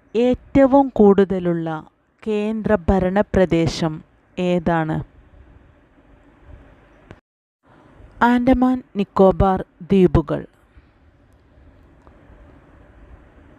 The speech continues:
ഇന്ത്യയിൽ സിംഹങ്ങൾ കാണപ്പെടുന്ന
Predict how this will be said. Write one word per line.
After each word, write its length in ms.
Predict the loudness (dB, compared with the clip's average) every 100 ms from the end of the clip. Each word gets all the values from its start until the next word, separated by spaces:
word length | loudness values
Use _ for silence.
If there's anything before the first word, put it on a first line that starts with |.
| _ -20 -20 -20 -20 -20 -6 -2
ഇന്ത്യയിൽ 560 | -2 0 0 0 -2 -6 -12 -20 -12 -4
സിംഹങ്ങൾ 680 | -2 -2 -4 -4 -4 -4 -4 -4
കാണപ്പെടുന്ന 680 | -4 -2 -2 0 0 -2